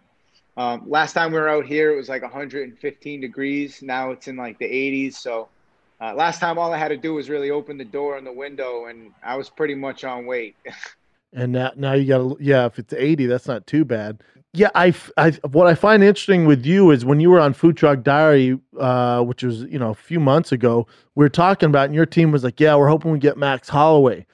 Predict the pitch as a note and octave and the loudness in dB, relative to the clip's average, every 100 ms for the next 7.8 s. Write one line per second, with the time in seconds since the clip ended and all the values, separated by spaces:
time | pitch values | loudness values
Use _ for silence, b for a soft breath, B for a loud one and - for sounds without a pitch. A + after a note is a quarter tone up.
0 | _ _ - D#3+ F#3+ F3+ - G3+ A3+ G3+ | _ _ -2 2 4 2 2 2 6 6
1 | D#3+ D#3 C#3+ - _ _ _ _ - E3 | 6 4 2 -2 _ _ _ _ -4 4
2 | A#3+ D#4 D4+ C3+ B2+ D#3 E3+ - F3 F3+ | 6 8 6 4 0 -2 -4 2 4 6
3 | A3+ F3+ C3+ - F3+ G#3+ F#3+ - D#3+ D3+ | 4 4 0 2 4 6 4 4 2 4
4 | D3 C3+ D3 C3 C3 D3+ D3 C3+ B2 C#3+ | 4 4 2 2 2 2 4 4 4 4
5 | C3+ C3+ C3 B2 A#2+ E3 E3+ C3+ A#2+ B2 | 4 4 4 4 2 0 2 4 4 2
6 | b b b _ - D3+ C#3+ D3+ C3 B2 | b b b _ 0 2 4 4 4 4
7 | D#3 D3+ C3+ C#3+ E3+ F3 C3+ | 4 2 2 2 4 4 2